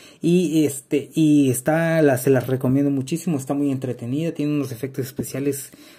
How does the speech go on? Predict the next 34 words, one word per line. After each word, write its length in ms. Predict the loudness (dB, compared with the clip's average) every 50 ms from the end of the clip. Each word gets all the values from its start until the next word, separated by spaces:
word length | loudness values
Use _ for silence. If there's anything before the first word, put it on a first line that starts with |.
| _ _ _
que 120 | -8 -6
por 220 | -4 -2 -2 0
algo 260 | 0 0 2 2 0 0
está 240 | -2 -4 -4 -2
nominada 580 | 0 0 0 -2 -2 -4 -4 -4 -4 -4 -4 -4
esa, 400 | -6 -8 -10 -10 -10 -10 -10 -10
en 100 | -10 -10
esa 180 | -10 -10 -10 -12
categoría, 560 | -12 -14 -12 -12 -10 -8 -6 -6 -4 -4 -4
¿no? 160 | -4 -6 -8 -10 _ _ -20 _ _ _ _ _
Entonces, 560 | -8 -6 -2 -2 -2 0 -2 -4 -6 -6 -12 _ _ _ _ _ _ _
no 140 | -4 -4 -4
se 140 | -2 -2 0
la, 240 | 0 0 -2 -2 -4
no 100 | -6 -6
se 120 | -4 -4
la 140 | -4 -2 0
pierdan, 340 | 0 2 2 2 0 0 -2
está 300 | -2 -4 -6 -4 0 0
muy 240 | 2 2 2 2
buena, 360 | 2 0 0 0 0 -2 -2 0
Love 340 | 0 2 2 2 0 -2 -4
and 140 | -4 -4 -2
Monsters. 720 | 0 0 0 0 0 -2 -4 -6 -8 -8 -8 -12 -20 -20 _ _ _ _ _ _ _ _ _ _ _ _ _ _
Y 420 | -4 -2 0 0 0 0 -2 -4 -6 -10 _ _ _ _ _ -20 _
la 340 | 0 2 2 4 2 0 0
tercera 540 | -2 -2 -2 -2 0 2 2 2 2 2
y 100 | 2 2
última 320 | 2 2 2 2 0 2 2
recomendación 800 | 0 -2 -2 -2 -2 0 0 -2 -2 -4 -2 0 2 2 2 2
del 160 | 0 -2 -2
día 220 | -2 -2 -2 -2
de 120 | -2 -4 -4
hoy 320 | -2 0 0 0 -2 -4